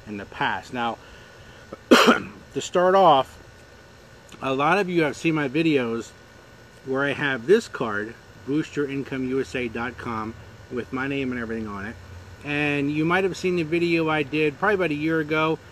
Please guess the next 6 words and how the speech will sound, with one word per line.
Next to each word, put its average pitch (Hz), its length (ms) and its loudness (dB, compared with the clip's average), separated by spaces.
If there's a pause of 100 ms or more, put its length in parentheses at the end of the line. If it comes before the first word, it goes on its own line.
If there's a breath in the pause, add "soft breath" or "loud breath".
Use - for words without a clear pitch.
(160)
of 135 240 -2
when 143 200 -2
I 160 120 0
go 156 380 0
food 185 440 2
shopping, 117 600 -4